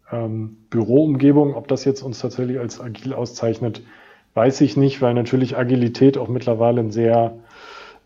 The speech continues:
äh, arg strapazierter Begriff ist, ja. Also wir kennen auch viele Industrieunternehmen, die für sich in Anspruch nehmen, agil zu arbeiten. Dabei ist es dann häufig halt die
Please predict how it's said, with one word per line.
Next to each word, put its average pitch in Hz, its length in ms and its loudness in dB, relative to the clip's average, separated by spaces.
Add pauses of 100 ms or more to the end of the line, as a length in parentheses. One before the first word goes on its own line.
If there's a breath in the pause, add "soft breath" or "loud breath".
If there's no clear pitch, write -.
(100)
äh, 113 260 2
arg 123 320 0
strapazierter 120 920 2
Begriff 110 540 -4
ist, 110 240 -6
ja. 117 120 -2
Also 120 180 -2
wir 110 100 -6 (160)
kennen 123 200 -6
auch 117 100 -8
viele 120 200 -6
Industrieunternehmen, 123 920 2
die 123 100 0
für 120 140 -2
sich 127 440 0 (520 soft breath)
in 135 140 -8
Anspruch 143 440 2
nehmen, 143 340 4
agil 127 420 4
zu 151 200 -6
arbeiten. 135 500 2
Dabei 123 220 0
ist 127 160 -8
es 127 140 -6
dann 123 180 -6
häufig 123 340 -2
halt 120 180 -2
die 120 380 -4